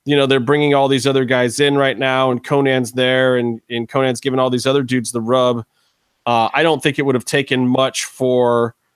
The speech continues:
Wagner to keep his spot and have a good spot, but I do think it would have required him to suck it up for a couple of events,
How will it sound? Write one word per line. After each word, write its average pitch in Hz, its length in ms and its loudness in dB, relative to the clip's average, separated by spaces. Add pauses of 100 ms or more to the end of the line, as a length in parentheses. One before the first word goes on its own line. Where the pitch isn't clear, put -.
(420)
Wagner 131 520 2
to 120 260 -6
keep 147 260 -4
his 123 180 0
spot 120 400 0
and 117 120 -4
have 139 240 0
a 139 60 2
good 123 240 -2
spot, 110 440 -2 (380)
but 123 340 0 (920)
I 160 120 2
do 160 260 2
think 147 260 0
it 139 120 -2
would 143 300 4
have 131 160 0
required 127 460 0
him 131 160 0
to 117 100 -2
suck - 340 -2
it 131 80 2
up 127 180 0
for 123 200 0
a 117 40 -2
couple 127 320 -2
of 117 100 0
events, 117 580 -2